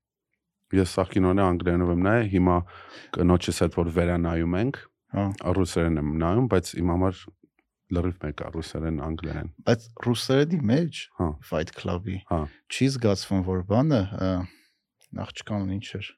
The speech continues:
Speaker 1: Ելենա Բոնհամ Քարթեր։ Այդ կինը Տիմ Բարտոնի կնիկն է իսկական կյանքում։
Speaker 2: Հա։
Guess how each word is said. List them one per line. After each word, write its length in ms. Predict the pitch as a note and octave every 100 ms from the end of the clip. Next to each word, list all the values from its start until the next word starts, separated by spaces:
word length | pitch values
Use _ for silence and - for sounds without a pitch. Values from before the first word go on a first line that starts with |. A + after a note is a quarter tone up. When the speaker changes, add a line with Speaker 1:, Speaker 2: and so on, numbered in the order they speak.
| _
Speaker 1:
Ելենա 460 | - G#2 G2 G#2 G#2
Բոնհամ 480 | F2 F#2 F#2+ F2+ E2+
Քարթեր։ 460 | - E2 D#2 - - _ _ - - - _ _ _ - - -
Այդ 240 | A#2 A2+
կինը 320 | - C#3+ C#3+ D#3 C#3 F#2+ - _ _ _
Տիմ 260 | _ - A#2
Բարտոնի 500 | A2 G#2+ - A#2+ B2
կնիկն 420 | A#2 F#2+ F#2+ -
է 80 | F2
իսկական 460 | E2+ - E2 F#2+ F#2
կյանքում։ 240 | G2 F#2
Speaker 2:
Հա։ 160 | A2